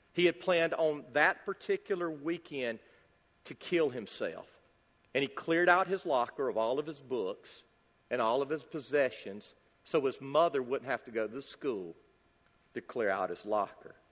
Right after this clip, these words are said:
But then he said, Thankfully, I was saved. My friend kept me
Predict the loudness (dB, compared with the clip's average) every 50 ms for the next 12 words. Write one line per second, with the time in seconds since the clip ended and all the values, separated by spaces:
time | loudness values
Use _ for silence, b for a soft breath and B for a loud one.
0 | _ _ b b b b b b b 0 2 2 2 0 0 0 -2 0 0 0
1 | -2 -2 -8 -2 0 0 0 0 -2 -8 -16 -12 -8 -6 -4 -4 -4 -6 -10 -20
2 | -20 _ _ _ _ _ _ _ _ _ _ _ _ -2 0 0 0 0 -2 -8
3 | -8 -12 -8 -2 0 0 0 0 -2 -8 -14 -16 -20 -20 -20 _ _ _ _ _
4 | _ _ _ _ b b b b b b b b -2 0 2 0 0 -2 -14 -20
5 | -20 -20 -12 -6 -2 0 2 2 2 2 0 0 -2 -4 -6 -10 -16 -20 -20 -16
6 | -10 -2 0 0 0 -2 -6 -12 -12 -10 -10 -10 -12 -12